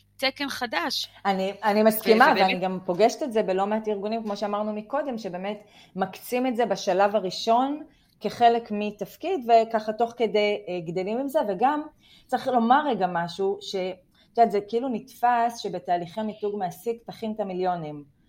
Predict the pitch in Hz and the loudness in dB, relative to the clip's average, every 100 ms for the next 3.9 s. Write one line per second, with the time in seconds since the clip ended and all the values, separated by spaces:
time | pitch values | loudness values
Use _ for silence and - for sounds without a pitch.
0 | _ _ 180 175 190 185 202 233 233 247 | _ _ -2 2 2 4 2 2 2 2
1 | - - - - 240 220 233 233 226 214 | -2 -8 -14 0 6 10 12 12 12 8
2 | 214 233 220 202 196 214 214 190 190 196 | 6 0 2 2 0 2 4 4 4 0
3 | 190 208 208 190 180 180 165 175 175 | -2 -2 0 -6 -6 -10 -6 -6 -2